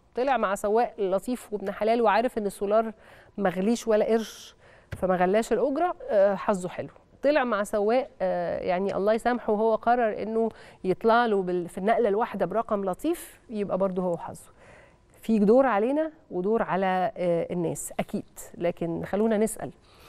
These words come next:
آه، صاحب الشأن بقى، نسأل، آه، دكتور خالد قاسم المتحدث باسم وزارة التنمية المحلية، ونشوف هو وزارة التنمية المحلية ممكن تساعدنا في الموضوع ده. مساء الخير أولا.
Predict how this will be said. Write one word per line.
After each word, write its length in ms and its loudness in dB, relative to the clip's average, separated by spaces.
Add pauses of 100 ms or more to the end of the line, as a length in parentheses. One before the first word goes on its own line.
(340)
آه، 100 0
صاحب 240 -4
الشأن 340 -6
بقى، 140 -4
نسأل، 520 -4
آه، 220 2
دكتور 300 -2
خالد 280 0
قاسم 360 0 (880)
المتحدث 460 0
باسم 300 -4
وزارة 400 2
التنمية 420 -2
المحلية، 600 0 (460)
ونشوف 640 2
هو 180 2 (300)
وزارة 240 0
التنمية 360 0
المحلية 440 2
ممكن 360 0
تساعدنا 480 -2
في 100 -12
الموضوع 320 -6
ده. 80 -14 (420)
مساء 140 2
الخير 280 4
أولا. 300 6